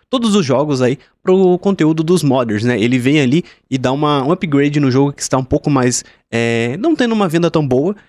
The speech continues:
e a gente sabe que os modders ultimamente estão fazendo coisas absurdas. Então, eu acho que a Activ-, Activision deveria ver mais um pouco aí o lado deles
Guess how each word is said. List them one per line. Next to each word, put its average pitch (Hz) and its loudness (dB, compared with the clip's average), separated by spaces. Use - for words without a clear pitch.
e 143 -2
a - 0
gente 156 0
sabe 156 -4
que - 2
os 151 2
modders 139 0
ultimamente 170 0
estão - -2
fazendo 143 -2
coisas 135 -4
absurdas. 156 0
Então, 233 -2
eu 143 2
acho 151 -2
que - -6
a - 0
Activ-, 151 -4
Activision 165 -2
deveria 151 2
ver 120 0
mais 143 0
um 151 -2
pouco 131 -4
aí 120 -2
o 262 -4
lado 196 0
deles 156 0